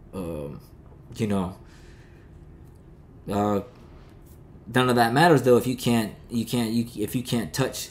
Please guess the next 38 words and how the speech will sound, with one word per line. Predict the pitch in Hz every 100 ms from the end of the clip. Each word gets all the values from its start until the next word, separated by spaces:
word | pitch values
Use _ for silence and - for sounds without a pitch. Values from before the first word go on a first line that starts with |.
| -
Katie | 117 117
Taylor, | 113 120 110 98
right? | 101 107
Katie | 104 107
Taylor | 104 110
can | 101 95
box. | 101 98 95 - - - - -
Um, | 98 95 95 98 - - - - - -
like, | 101 98 -
you | 110
know, | 98 92 92 - - - -
she's, | 101 98 90
she's, | - 113 98
she's, | - 110 101 -
she's, | - 107 101 - -
she's, | - 110 110 80
she's | - 107
a |
master | 107 113 110
at | 110
what | 98
she | -
does. | 101 131 120 107 - - - - - - - -
Um, | - 120 214 - 101 - - - - - - - - - - -
but | 123
yeah, | 117 120
I | 98
can't | 135 123
wait | 110
to | -
see | 117
that | 113
fight. | 104 113
That | 107
fight's | 101 110
gonna | 110 101
be | 104
awesome. | 98 98 104 98